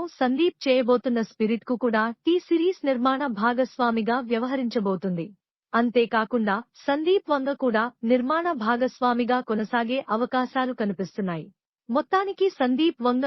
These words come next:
ఇండియాలో అత్యధిక లాభాలు దక్కించుకున్న దర్శకుడిగా నిలిచాడు అంటూ హిందీ మీడియా సంస్థ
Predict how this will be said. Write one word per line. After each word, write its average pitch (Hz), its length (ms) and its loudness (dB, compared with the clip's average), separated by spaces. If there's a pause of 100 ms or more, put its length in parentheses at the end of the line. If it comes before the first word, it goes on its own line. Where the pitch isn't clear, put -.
(100)
ఇండియాలో 240 460 2 (180)
అత్యధిక 277 500 0
లాభాలు 233 520 0
దక్కించుకున్న 226 680 -2
దర్శకుడిగా 233 680 -2
నిలిచాడు 190 580 -2 (220)
అంటూ 220 260 0 (160)
హిందీ 285 320 0
మీడియా 190 380 -2 (440)
సంస్థ 247 400 -4